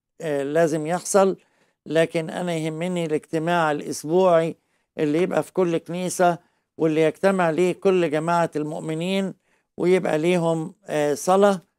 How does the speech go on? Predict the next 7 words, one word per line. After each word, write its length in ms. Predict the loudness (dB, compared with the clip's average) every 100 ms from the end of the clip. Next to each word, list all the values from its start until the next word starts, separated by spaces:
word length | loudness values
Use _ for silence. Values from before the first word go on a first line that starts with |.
| _ _ _
ونفسي 920 | 2 4 4 2 -2 -2 -2 0 -2 0
برضه 340 | 0 0 -2
نقول 540 | -4 -2 0 0 -2 -6 _ _ _ _
يهمني 680 | -6 -4 -2 -2 -2 0 0
أكتر 420 | 0 2 2 2
اجتماع 680 | 0 -4 -4 -4 -2 0 0
الصلاة 580 | -2 0 2 4 2